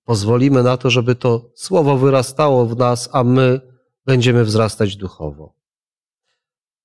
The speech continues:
Mówiliśmy o tym, że warto szukać woli Pana Jezusa i budować na skalę, na twardym gruncie posłuszeństwa Słowu Bożemu,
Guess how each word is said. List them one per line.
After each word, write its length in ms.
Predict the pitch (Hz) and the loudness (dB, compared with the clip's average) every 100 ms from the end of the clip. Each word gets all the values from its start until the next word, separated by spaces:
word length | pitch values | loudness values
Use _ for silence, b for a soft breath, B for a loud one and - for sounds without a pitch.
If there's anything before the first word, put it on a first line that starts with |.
| _ _ _ _ 143 | _ _ _ _ -2
Mówiliśmy 440 | 175 156 - 151 | 0 0 0 0
o 140 | 165 | 0
tym, 180 | 156 156 | 0 0
że 160 | 135 139 | 0 0
warto 480 | 123 156 156 - 113 | 0 0 0 -2 -4
szukać 420 | 151 147 131 113 | -2 -2 -2 -2
woli 380 | 107 147 135 123 | -2 -2 -2 -2
Pana 280 | 143 127 | -2 0
Jezusa 800 | 120 113 110 131 - 95 98 113 _ _ _ _ - | 0 0 0 -2 -2 -4 -4 -6 _ _ _ _ -8
i 60 | |
budować 600 | 113 131 135 127 123 - | -2 0 0 0 -2 -2
na 140 | 120 110 | -2 -4
skalę, 500 | - - 117 104 101 | -6 -4 0 0 0
na 120 | 107 | -2
twardym 760 | - 160 156 139 135 123 107 | -4 -2 0 0 0 0 -2
gruncie 600 | 107 117 143 156 156 - | -2 0 2 2 0 -2
posłuszeństwa 840 | 131 131 - 120 113 131 123 - 110 | -2 -4 -6 -6 -2 -2 -4 -4 -8
Słowu 460 | - - 98 113 131 | -8 -4 -4 -2 -4
Bożemu, 680 | 139 135 139 139 147 156 | -4 -2 -2 -2 -4 -6